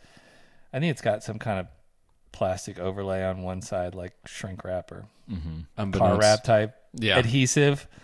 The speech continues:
Speaker 3: Unbeknownst to you,
Speaker 1: And then
Speaker 3: you, uh, stumbled upon, upon the key to the city.
Speaker 1: <laughs> Yeah.
Speaker 3: It's, it's just actually a coin.
Speaker 1: Yeah, you just stick it in the slot and
Speaker 3: And oh.
Speaker 1: Bentonville unfolds before you.
Speaker 2: <laughs> No, I really love the fact that the mayor has really, really fancy business cards that he can just hand out to anybody who
Speaker 1: It
Speaker 2: runs
Speaker 1: was,
Speaker 2: across.
Speaker 1: it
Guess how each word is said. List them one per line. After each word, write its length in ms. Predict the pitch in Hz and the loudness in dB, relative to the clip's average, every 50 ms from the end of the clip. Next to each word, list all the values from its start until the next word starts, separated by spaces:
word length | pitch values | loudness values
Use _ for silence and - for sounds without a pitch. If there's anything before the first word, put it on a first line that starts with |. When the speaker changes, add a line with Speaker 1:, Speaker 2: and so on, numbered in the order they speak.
| - | -6
Speaker 3:
Unbeknownst 540 | 113 107 110 101 107 104 104 98 - - - | -4 -4 -2 0 0 2 2 0 0 -2 0
to 60 | 98 | 2
you, 280 | 92 90 92 92 92 90 | 2 4 4 4 4 4
Speaker 1:
And 140 | 87 87 90 | 4 4 4
then 160 | 90 90 92 | 2 2 2
Speaker 3:
you, 200 | 90 87 87 85 - | 2 0 0 -2 -2
uh, 140 | 82 85 85 | -2 -4 -4
stumbled 280 | - - 92 87 82 82 | -2 -2 -2 -2 -2 -4
upon, 460 | 87 - 87 82 82 82 82 76 - - | -2 -2 -2 0 0 -2 -4 -4 -6 -6
upon 260 | 107 - 110 101 95 90 | 0 2 2 2 4 2
the 200 | 90 85 82 82 | 2 0 0 0
key 160 | - 101 101 | 0 -2 0
to 80 | 90 92 | 0 -2
the 80 | 85 87 | -4 -4
city. 360 | - - 101 98 110 117 123 - 202 175 | -2 0 2 2 2 0 0 -4 -8 -10
Speaker 1:
<laughs> 140 | - - - | 0 4 4
Yeah. 360 | 165 139 131 135 139 127 123 | 6 6 6 4 4 6 8
Speaker 3:
It's, 400 | 123 143 139 120 117 107 - - | 8 8 6 4 0 -6 -2 -2
it's 340 | 113 110 113 123 113 - - | 0 2 2 2 2 2 2
just 180 | 110 98 - | 0 2 4
actually 360 | 95 90 82 - - 87 82 | 4 4 4 2 0 0 0
a 40 | 78 | 0
coin. 460 | - - 90 87 85 80 78 76 80 - | 0 0 0 0 0 0 -2 -4 -6 -8
Speaker 1:
Yeah, 300 | 131 127 127 123 110 104 | -6 -4 -4 -4 -4 -6
you 160 | - 123 127 | -4 -4 -2
just 200 | 123 127 117 - | -2 -2 -4 -4
stick 220 | - - 131 117 - | -4 -4 -4 -2 0
it 60 | 127 | -2
in 120 | 120 117 120 | 0 0 -2
the 80 | 113 | -4
slot 440 | 107 - - 120 120 120 107 104 - 107 | -4 -2 2 6 6 8 6 6 4 -2
and 320 | 104 107 107 104 117 - - _ | -4 -4 -4 -6 -8 -8 -12 _
Speaker 3:
And 180 | - - 185 180 | -14 -10 -6 -2
oh. 160 | 202 165 - 127 | -2 -2 0 2
Speaker 1:
Bentonville 400 | 135 139 131 120 127 127 127 123 | 0 0 2 2 2 4 4 2
unfolds 340 | 120 - 135 123 120 117 | 2 -2 -4 -4 -4 -6
before 300 | - 113 - - 120 113 | -8 -12 -8 -6 -6 -6
you. 60 | 113 113 117 - | -6 -6 -8 -8
Speaker 2:
<laughs> 100 | - 220 | -4 2
No, 140 | 135 156 160 | 4 6 8
I 80 | 147 | 8
really 260 | 127 127 147 147 139 131 | 8 8 8 8 8 6
love 360 | 127 123 123 131 131 113 104 | 6 6 6 6 6 4 2
the 80 | 104 | -2
fact 280 | 92 - 110 107 107 - | -2 2 2 2 2 0
that 100 | - 104 | -4 -4
the 80 | - 101 | -2 0
mayor 260 | 101 101 104 104 101 | 2 2 4 4 4
has 260 | 98 101 95 92 87 | 4 4 2 2 0
really, 260 | 98 101 101 98 98 95 | 0 2 2 4 4 2
really 200 | 95 95 95 95 | 2 2 0 0
fancy 460 | 92 - - 104 98 95 - 101 98 | -2 -2 -4 -4 -4 -4 -2 -4 -4
business 420 | 85 80 107 101 101 110 95 87 - | -2 -2 -2 0 0 -2 -4 -4 -4
cards 280 | - 98 95 87 82 | -2 -2 -4 -2 -2
that 100 | 101 101 95 | -4 -2 -2
he 80 | 98 | -2
can 140 | 98 113 104 | -2 -2 -2
just 200 | 101 104 - - | -2 -4 -4 -2
hand 200 | 113 107 101 104 | -2 -2 0 0
out 160 | 107 107 113 - | 0 -2 0 0
to 100 | - 123 | 2 4
anybody 420 | 123 139 131 123 147 123 131 131 | 4 4 6 6 4 6 6 6
who 100 | 170 170 | 6 6
Speaker 1:
It 80 | 135 151 | 6 6
Speaker 2:
runs 160 | 156 - - | 4 4 4
Speaker 1:
was, 100 | 160 131 | 4 2
Speaker 2:
across. 120 | - | 4
Speaker 1:
it 40 | - | 6